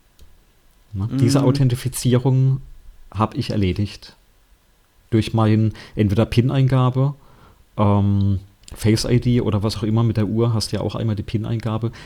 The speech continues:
Speaker 1: Diese, diesen Authentifizierungsschritt hast du hinter dir.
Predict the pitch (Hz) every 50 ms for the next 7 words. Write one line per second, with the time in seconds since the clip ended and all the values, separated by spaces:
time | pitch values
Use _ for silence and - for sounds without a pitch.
0 | - - - - 120 123 - - - 104 - - 127 127 - 139 131 127 - 131
1 | 127 123 - 127 - - - 117 107 107 107 - - 110 - - 110 101 - -
2 | 117 110 110 104 107 101 104 - 117 110 - 131 147 185 202